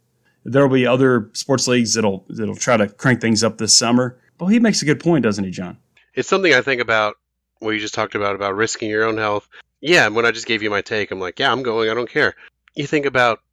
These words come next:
Speaker 2: everybody else in attendance, and I know that I'm healthy and I, I don't have the coronavirus and I'm not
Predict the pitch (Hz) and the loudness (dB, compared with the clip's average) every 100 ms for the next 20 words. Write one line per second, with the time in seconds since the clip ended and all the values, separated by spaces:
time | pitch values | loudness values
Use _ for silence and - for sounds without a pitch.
0 | _ 123 120 117 117 - 107 110 101 92 | _ -4 -2 0 -2 -2 -6 -4 -6 -6
1 | 90 - 98 95 - _ _ _ _ _ | -8 -8 -6 -8 -10 _ _ _ _ _
2 | _ - 123 135 123 107 101 113 101 92 | _ -4 0 2 2 2 0 -2 -4 -10
3 | - 98 95 92 87 95 95 98 98 95 | -8 -6 -6 -6 -8 -8 -2 -2 -2 -6
4 | 98 101 90 92 - 92 85 87 87 104 | -2 -2 -2 -6 -4 -4 -2 -4 -2 -4
5 | - 107 95 92 90 | -4 -4 -2 0 -2